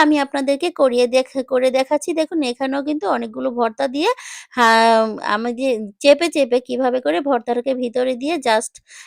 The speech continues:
হাতের সাহায্যে এই যে বটে নিচ্ছি। দেখুন একদম মুখটাকে খুব ভালো করে ব-, সিল করে দিতে হবে যাতে করে এই যে ভর্তাটা বের হয়ে না যায়। অনেক সুন্দর করে মুখটাকে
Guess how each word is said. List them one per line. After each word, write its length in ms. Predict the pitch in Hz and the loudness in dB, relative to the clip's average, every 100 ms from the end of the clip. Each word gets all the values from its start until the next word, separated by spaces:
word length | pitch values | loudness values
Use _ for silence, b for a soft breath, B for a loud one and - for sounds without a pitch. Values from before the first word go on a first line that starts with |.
| B | B
হাতের 300 | 202 247 262 | -2 -2 -4
সাহায্যে 380 | 262 269 262 330 | -2 -2 0 2
এই 120 | 240 | 0
যে 120 | 220 | 0
বটে 280 | 214 214 247 | -2 -2 -2
নিচ্ছি। 280 | 233 214 - 214 | -6 -8 -8 -4
দেখুন 320 | 208 - 294 254 | -4 -2 -2 -2
একদম 340 | 214 208 240 226 | -4 -2 -2 -2
মুখটাকে 420 | 214 - 247 294 | -4 -4 -2 -2
খুব 220 | - 349 269 | -2 -4 -2
ভালো 260 | 254 240 269 | 0 2 2
করে 200 | 320 370 | 0 0
ব-, 200 | 247 233 B B - | 0 -2 B B -2
সিল 260 | - 294 | 4 4
করে 240 | - 254 240 | 6 6 6
দিতে 220 | 214 208 | 2 0
হবে 220 | 233 226 277 | 2 2 2
যাতে 280 | 254 247 262 | 2 2 0
করে 240 | 240 247 349 - B - | 2 2 0 -4 B -2
এই 120 | 208 | 0
যে 120 | 233 | 0
ভর্তাটা 540 | 233 233 226 262 240 156 | 0 -2 0 2 4 4
বের 240 | 247 247 262 | 6 6 6
হয়ে 200 | 269 254 | 4 2
না 160 | 233 214 | 0 0
যায়। 260 | 226 277 466 | 4 4 4
অনেক 260 | 226 226 254 | 0 -2 -6
সুন্দর 380 | - 277 285 359 | -6 -4 -2 -2
করে 200 | - 311 302 | -2 -4 -4
মুখটাকে 480 | 254 247 269 277 | -4 -4 -2 2